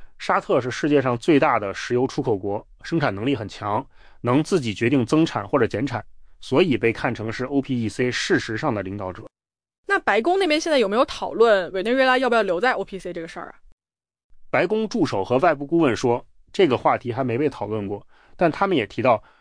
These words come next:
Speaker 1: 如果特朗普想提高石油产量，而O P E C想要减产来稳住价格，那肯定会爆发冲突。美国的目标就和O P E C的战略不一样了。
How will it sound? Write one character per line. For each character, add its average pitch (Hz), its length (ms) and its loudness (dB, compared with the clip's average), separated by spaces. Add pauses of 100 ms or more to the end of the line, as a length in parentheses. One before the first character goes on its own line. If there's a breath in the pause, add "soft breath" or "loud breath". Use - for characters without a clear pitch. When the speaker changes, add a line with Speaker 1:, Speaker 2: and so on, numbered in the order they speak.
(160 soft breath)
Speaker 1:
如 175 200 0
果 135 160 2
特 131 160 -4
朗 135 140 2
普 127 180 -4
想 101 240 -6
提 127 220 -4
高 170 180 4
石 - 140 0
油 147 100 4
产 101 220 -6
量， 120 260 0 (100)
而 127 200 0
O 165 140 0
P 151 180 -4
E 131 80 2
C 156 180 0
想 110 160 -4
要 131 140 2
减 123 240 0
产 117 180 -4
来 127 120 2
稳 104 160 -2
住 131 120 -4
价 139 180 0
格， 104 240 -8 (260 soft breath)
那 139 120 0
肯 107 240 -6
定 151 140 2
会 113 80 0
爆 104 140 0
发 107 140 -4
冲 107 200 -6
突。 - 160 -16 (480)
美 113 200 0
国 117 120 0
的 170 80 2
目 156 120 2
标 131 260 4
就 123 140 -6
和 117 120 -4
O 143 160 -2
P 131 180 -6
E 120 80 -2
C 135 140 0
的 113 100 2
战 120 160 0
略 113 120 -4
不 113 120 -8
一 107 80 -6
样 120 220 -4
了。 - 80 -20